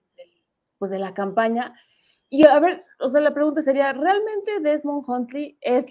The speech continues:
la llave o era el punto de quiebra de este equipo?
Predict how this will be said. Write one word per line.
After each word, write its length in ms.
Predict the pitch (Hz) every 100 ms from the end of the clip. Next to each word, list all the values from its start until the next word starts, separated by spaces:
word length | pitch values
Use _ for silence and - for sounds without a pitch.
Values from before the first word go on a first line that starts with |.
| _ _ _ _ _ _
la 240 | - 226 208
llave 420 | 220 240 240 240
o 180 | 214 208
era 360 | 208 220 220
el 280 | - 202 202
punto 360 | 202 226 226 233
de 160 | 208
quiebra 340 | 202 214 208 208
de 140 | 202
este 220 | 202 202
equipo? 420 | 214 226 233 285